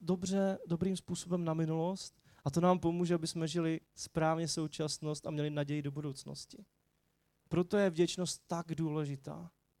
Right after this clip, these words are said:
aby jsme se mohli radovat z toho, co nás čeká, aby jsme měli být vděční za to, co jsme dostali. Je to vtipné, protože, a,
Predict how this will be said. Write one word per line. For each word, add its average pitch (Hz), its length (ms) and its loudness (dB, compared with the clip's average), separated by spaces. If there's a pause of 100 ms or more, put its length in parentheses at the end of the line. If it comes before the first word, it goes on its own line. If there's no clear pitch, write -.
(600)
aby 123 120 -8
jsme 151 180 -6
se 165 120 -4
mohli 156 300 0
radovat 170 400 0
z - 80 -10
toho, 156 180 -4
co 160 140 -8
nás 151 220 -4
čeká, 143 500 -10 (280)
aby 131 140 -4
jsme 151 140 -6
měli 165 320 -2
být 160 140 -6
vděční 170 300 -4
za 160 60 -4
to, - 120 -12
co - 120 -10
jsme 170 180 -6
dostali. 151 420 -4 (2500)
Je 151 80 -2
to 202 100 6
vtipné, 180 380 0
protože, 175 460 2 (440)
a, 131 540 4